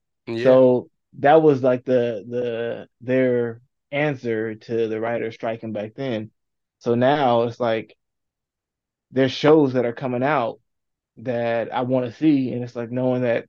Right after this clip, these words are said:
Speaker 2: they're gonna have writers striking for it, it's like, how are they gonna go about this? Like,
Speaker 1: Yeah.
Speaker 2: the, uh,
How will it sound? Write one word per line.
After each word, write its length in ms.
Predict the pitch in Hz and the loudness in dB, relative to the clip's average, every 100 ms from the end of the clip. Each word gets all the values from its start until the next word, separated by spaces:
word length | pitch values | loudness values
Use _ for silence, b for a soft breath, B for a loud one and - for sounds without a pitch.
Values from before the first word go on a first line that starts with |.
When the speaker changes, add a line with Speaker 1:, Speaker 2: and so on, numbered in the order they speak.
| _ _ | _ _
Speaker 2:
they're 140 | 131 120 | -6 -4
gonna 180 | 123 117 | -4 -4
have 160 | 110 | -6
writers 380 | 120 120 120 113 | -4 -2 -2 -6
striking 400 | - 127 143 117 | -4 -2 -2 -4
for 180 | - 127 | -6 -6
it, 40 | |
it's 80 | 117 | -6
like, 120 | 117 | -6
how 180 | 117 117 | -2 -2
are 60 | 117 | -2
they 100 | 117 | -4
gonna 160 | 117 | -6
go 140 | 117 117 | -6 -6
about 360 | 117 120 123 | -4 -4 -4
this? 220 | - 107 | -8 -12
Like, 300 | 110 110 110 _ _ _ _ _ - | -8 -10 -10 _ _ _ _ _ -10
Speaker 1:
Yeah. 260 | 104 107 | -6 -6
Speaker 2:
the, 160 | 113 117 | 0 2
uh, 520 | 104 117 113 98 - | 2 4 4 2 -2